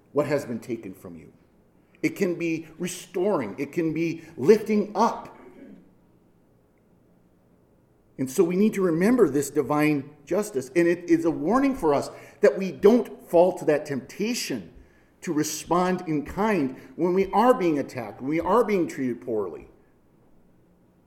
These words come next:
It's a challenge for us to not join in on that or to fall away from our Lord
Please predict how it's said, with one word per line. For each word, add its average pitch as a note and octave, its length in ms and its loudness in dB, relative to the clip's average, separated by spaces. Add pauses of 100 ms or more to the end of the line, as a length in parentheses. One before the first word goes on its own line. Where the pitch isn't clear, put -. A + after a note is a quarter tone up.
(920)
It's - 120 -8
a D3+ 80 -4
challenge B3 440 4
for D3 200 4
us - 260 -6 (1200)
to F3+ 80 0
not G3+ 400 2
join F3 520 -2
in G3 280 0
on A#2 240 -8
that G2 280 -12 (120)
or F3+ 120 8
to E3 120 2
fall G3+ 300 6
away F#3 180 4
from E3+ 200 -4
our D3+ 160 4
Lord C#3 440 -2